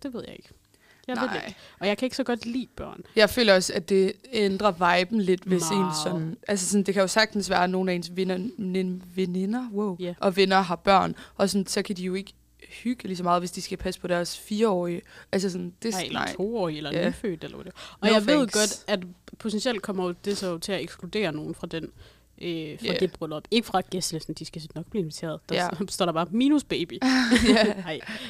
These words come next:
Speaker 1: men sådan, at jeg ved godt, at der måske er nogen, der på det tidspunkt ikke er klar til det, og har lyst til, altså sådan, du ved. Men jeg tror faktisk, jeg kommer til at være pænt striks omkring det, og være sådan, "Nej, du skal heller ikke have en babysitter til at sidde op på et eller andet hotelværelse."
Speaker 2: Nej.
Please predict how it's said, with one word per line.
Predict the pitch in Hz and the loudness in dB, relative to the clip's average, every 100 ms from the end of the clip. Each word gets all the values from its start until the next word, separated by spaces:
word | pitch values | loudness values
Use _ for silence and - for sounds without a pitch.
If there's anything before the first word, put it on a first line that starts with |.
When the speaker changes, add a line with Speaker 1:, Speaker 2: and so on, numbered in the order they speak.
| 143 185 | -8 0
Speaker 1:
men | 185 165 175 | 0 0 0
sådan, | 180 156 147 - | 0 0 -4 -4
at | 180 | -2
jeg | 185 190 | 0 0
ved | 202 | 0
godt, | 170 | 0
at | 151 147 | -4 -4
der | |
måske | 151 160 196 | -4 -2 -2
er | |
nogen, | 156 156 170 | -2 -4 -4
der | |
på | 160 170 | -6 -4
det | 175 | -4
tidspunkt | 175 160 143 | -4 -6 -8
ikke | 151 156 | -8 -8
er | |
klar | - 175 180 147 | -6 0 0 0
til | 160 | -4
det, | 143 | -6
og | |
har | 151 151 | -4 -4
lyst | 156 220 - | 0 -2 -2
til, | - | -6
altså | 180 170 | -4 -4
sådan, | 170 156 - - - - | -2 -4 -6 -18 -20 -10
du | |
ved. | 180 170 | -6 -2
Men | 190 190 | 0 2
jeg | 190 | 2
tror | 294 247 | 4 2
faktisk, | - 214 202 | 2 -4 -2
jeg | 185 | -2
kommer | 180 170 | -2 -2
til | 233 | -2
at | 190 | -2
være | 165 | -2
pænt | 226 185 | -2 -4
striks | - 185 - | -4 -8 -6
omkring | 160 160 135 165 | -6 -6 -8 -8
det, | 165 - - | -10 -12 -6
og | 165 | -2
være | 156 | -2
sådan, | 180 | 0
"Nej, | 190 226 | -2 -4
du | 196 | -6
skal | - | -4
heller | 220 | -2
ikke | 208 | 0
have | |
en | 190 | 0
babysitter | 190 190 190 165 | 0 0 -2 -6
til | 156 175 | -6 -6
at | |
sidde | 175 170 | -4 -4
op | 160 | -4
på | 170 | -6
et | |
eller | 156 160 | -6 -8
andet | - | -10
hotelværelse." | 160 156 147 156 156 | -10 -12 -12 -14 -12
Speaker 2:
Nej. | 190 185 - 80 | -4 -2 -2 -6